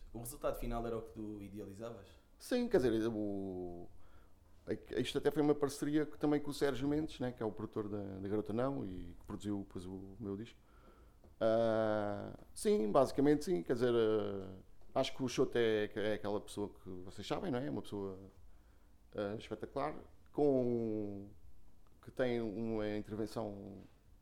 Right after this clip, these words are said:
Speaker 2: bastante ativa, até, nas palavras que utiliza, e acho que o, acabou por correr muito bem. Ah, a participação foi uma participação que, lá está, começou em dois mil e dezanove e terminou o ano passado, em dois mil e vinte e um.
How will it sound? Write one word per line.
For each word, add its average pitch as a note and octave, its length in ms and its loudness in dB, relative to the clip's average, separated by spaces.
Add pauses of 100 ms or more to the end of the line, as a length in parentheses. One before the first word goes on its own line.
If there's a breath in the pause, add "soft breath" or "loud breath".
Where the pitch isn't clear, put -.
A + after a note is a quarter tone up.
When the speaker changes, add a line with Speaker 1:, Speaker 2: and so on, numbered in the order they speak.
Speaker 2:
bastante G2+ 540 -4 (260)
ativa, C3+ 480 -4
até, - 280 -8
nas - 160 -10
palavras G#2 360 0
que - 100 -14
utiliza, C3 380 -6 (880 soft breath)
e C#3 120 2
acho C#3+ 140 2
que C#3+ 100 -6
o, C3+ 300 0
acabou C#3+ 240 0
por - 140 -4
correr - 200 4
muito C#3+ 260 6
bem. C#3 200 6 (800 soft breath)
Ah, A#2 480 2
a A2+ 40 0
participação C3 640 0
foi B2+ 120 4
uma C3 140 6
participação C3 420 0
que, - 180 -6
lá A#2+ 60 4
está, B2 180 2
começou A#2 360 2
em A#2 80 4
dois A#2 200 4
mil B2 220 4
e B2+ 60 2
dezanove C3+ 580 4
e C3+ 220 -2
terminou A2+ 680 0
o A2 60 -2
ano G#2+ 100 -2
passado, G2 340 -6
em G2 60 -6
dois F2+ 160 -8
mil F#2+ 140 -6
e F#2 40 -8
vinte F#2 220 -12
e F#2+ 40 -12
um. F2 60 -12